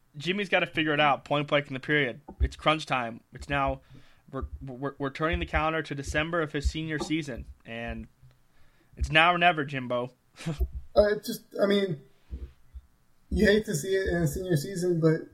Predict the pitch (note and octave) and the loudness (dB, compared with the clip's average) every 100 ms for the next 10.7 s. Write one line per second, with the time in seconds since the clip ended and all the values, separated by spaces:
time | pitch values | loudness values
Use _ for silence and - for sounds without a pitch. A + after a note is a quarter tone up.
0 | _ _ _ - E3+ E3 G3 G#3+ A#3 G3+ | _ _ _ -10 -2 2 4 4 4 2
1 | G3+ F3+ F#3+ E3 E3 E3 E3 D#3+ E3 D#3 | 2 0 0 0 4 6 4 2 0 2
2 | F3 E3+ - D3+ F3 E3 E3 E3 D3+ - | 0 -4 -2 0 2 2 2 0 -2 -2
3 | E3 F3 C#3+ - _ _ _ _ - - | -2 -2 -4 -10 _ _ _ _ -20 -20
4 | _ F3 F3 E3+ - F3+ E3+ E3 E3 C#3+ | _ 8 8 8 4 0 4 4 2 2
5 | E3 D#3+ D3 E3 E3+ E3 - D#3 D#3 D3+ | 2 2 0 0 -2 -4 -2 0 0 -2
6 | - E3 D#3 D#3 D#3+ D3+ - _ _ _ | -2 0 0 0 -4 -6 -10 _ _ _
7 | _ _ _ - _ - - G#3 G3+ G3 | _ _ _ -20 _ -8 2 4 6 2
8 | D#3+ E3+ E3 D3+ F3+ F3+ E3 D#3+ D3+ E3 | 2 -2 4 6 6 4 2 4 4 2
9 | D#3+ D3+ D#3 D#3+ D#3+ E3 D3+ D#3+ D#3 D3+ | 2 0 2 2 4 4 4 2 2 0
10 | D3+ D3 C#3+ D3+ D#3 - D#3+ | -2 -2 0 -2 -2 -10 -12